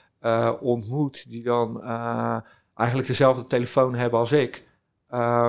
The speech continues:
met een heel duur abonnement, wat ze eigenlijk niet kunnen betalen, want ze hebben geen inkomen.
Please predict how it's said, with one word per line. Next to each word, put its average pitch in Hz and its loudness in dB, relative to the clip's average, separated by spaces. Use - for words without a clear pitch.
met 123 0
een 120 2
heel 131 4
duur 127 4
abonnement, 123 0
wat 120 -4
ze - -2
eigenlijk 123 -2
niet 127 -6
kunnen 120 -6
betalen, 139 -2
want 117 -2
ze - -4
hebben 117 -4
geen 127 -4
inkomen. 107 -4